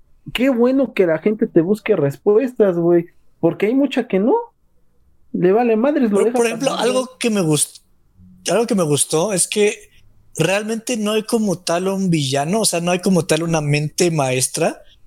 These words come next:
Speaker 2: o simplemente fue un sistema que se fue como creciendo y creciendo, y la gente fue subiendo, y al final es como, o sea, el je-, el, el jefe jefe es como,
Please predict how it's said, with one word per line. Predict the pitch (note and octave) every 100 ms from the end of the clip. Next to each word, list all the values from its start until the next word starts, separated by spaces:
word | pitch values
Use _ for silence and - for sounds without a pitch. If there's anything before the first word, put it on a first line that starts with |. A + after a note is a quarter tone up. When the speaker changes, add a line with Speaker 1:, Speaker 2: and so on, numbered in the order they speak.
| -
Speaker 2:
o | D#3
simplemente | - F3 G3 F#3 E3+
fue | F3+ F3
un | E3
sistema | - F3+ E3+ E3+ E3+
que | D3+
se | C#3+
fue | B2+ D3+ D3+
como | E3+ D3+ C#3+ - _ _ -
creciendo | D#3+ C#3 F3+ F#3 G3 F#3+
y |
creciendo, | F#3+ E3 E3+ F3 F3+ F3
y |
la | D3
gente | E3 D#3+
fue | E3
subiendo, | D#3+ D#3 E3 E3+ F3 F#3 - - _ _ _
y | -
al | E3
final | F3+ F#3+
es | G3+
como, | - F3+ E3 D#3
o | D3+ D3+
sea, | D3 F#3
el | F3
je-, | A3
el, | F3+
el | A3+ E3
jefe | G3 F#3+
jefe | G3+ F#3+
es | F#3
como, | F3